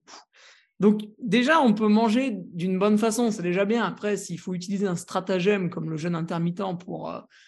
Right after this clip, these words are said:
laver ses péchés et finalement cons-, condenser ses mauvais repas dans une petite fenêtre, bah oui, ça marche, mais le mauvais repas reste. Donc, euh,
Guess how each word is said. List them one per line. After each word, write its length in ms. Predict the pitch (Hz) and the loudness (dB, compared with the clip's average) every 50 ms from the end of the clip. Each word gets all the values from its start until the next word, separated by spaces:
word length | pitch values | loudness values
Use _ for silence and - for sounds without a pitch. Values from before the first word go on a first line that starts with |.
| _ _ _ _ _ - | _ _ _ _ _ 2
laver 380 | 180 202 208 185 190 247 247 240 | 4 6 6 6 6 6 6 4
ses 220 | - - 208 - | 4 0 -2 0
péchés 480 | 233 240 220 - - 262 262 262 240 202 | 0 0 0 0 0 0 2 2 2 0
et 40 | |
finalement 480 | 208 - 208 214 208 208 214 226 226 214 | 0 -2 -2 0 0 2 2 0 0 -2
cons-, 420 | 214 - 190 190 185 - - - 208 | -4 -4 -6 -6 -6 -8 -10 -10 -4
condenser 520 | - 214 214 214 214 214 214 - 226 233 | 0 4 4 4 4 2 0 -2 -2 -2
ses 200 | 214 - - 180 | -2 -2 0 4
mauvais 500 | 180 190 208 240 233 196 190 233 233 226 | 6 8 8 8 6 6 4 4 4 4
repas 500 | 214 175 190 190 175 220 220 220 214 208 | 2 0 -2 -2 -2 -4 -4 -2 -2 -2
dans 160 | 175 170 165 | -4 -6 -8
une 220 | 151 165 170 160 151 | -8 -8 -8 -10 -6
petite 360 | - 208 202 208 220 208 208 - - - - | -6 -6 -4 -4 -4 -6 -6 -8 -16 -12 -8
fenêtre, 320 | 185 208 233 220 - - | -6 -6 -6 -6 -6 -6
bah 180 | 170 170 170 170 | -4 -4 -4 -2
oui, 160 | 190 208 208 | -2 -4 -4
ça 160 | 208 - 180 | -4 -6 -6
marche, 340 | 175 196 214 214 214 - 170 | -4 -4 -4 -6 -6 -8 -10
mais 240 | 165 165 165 165 165 | -8 -8 -6 -6 -6
le 140 | 170 170 170 | -6 -6 -4
mauvais 240 | 170 175 170 175 175 | -4 -4 -4 -6 -6
repas 320 | 165 165 165 180 190 185 | -8 -10 -8 -8 -8 -6
reste. 320 | 185 185 180 175 - - | -6 -8 -8 -10 -14 -14
Donc, 280 | - 151 156 156 - - | -14 -12 -10 -12 -12 -12
euh, 140 | - - | -14 -16